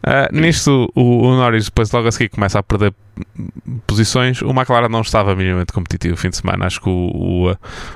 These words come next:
o que ele fez na qualificação e o que ele fez, ah, na corrida sprint foi realmente levar o carro para sítios onde ele não merecia estar. Ah, mas numa corrida maior, ah, acaba por, eh,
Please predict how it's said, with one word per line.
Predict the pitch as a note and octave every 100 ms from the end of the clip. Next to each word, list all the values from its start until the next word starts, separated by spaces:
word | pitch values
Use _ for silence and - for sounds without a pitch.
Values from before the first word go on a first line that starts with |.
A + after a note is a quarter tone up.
| - A2
o |
que | - A2+
ele |
fez | G2 A2+ G#2
na | G#2
qualificação | F#2+ G#2 F#2+ G#2+ G2+ G#2
e | G2
o |
que | -
ele | G#2
fez, | F#2 - G2 F#2+ F2+ - -
ah, | F#2+ F2+ F#2 F#2 F#2+
na | F#2 F#2+
corrida | - G2 F#2+
sprint | - - G2+ F#2+ -
foi | - F#2+ F#2 F2
realmente | F2+ F2+ F2 F#2 F2+ E2 F2+
levar | F#2 F2+ F2
o |
carro | - G2 -
para | F2+
sítios | G2 -
onde | F#2 F2+
ele | F2+
não | F#2+ F#2+
merecia | F2+ F2+ F2
estar. | F2 F2 F2+ - - - - - - -
Ah, | F#2
mas | F#2+ G2
numa | G2+
corrida | F#2 - F#2+ F#2+
maior, | F#2 F#2+ F#2+ F2+ F#2 F2+ - - -
ah, | F#2 E2+ E2+ - -
acaba | - E2+ E2+
por, | - F2 E2+
eh, | E2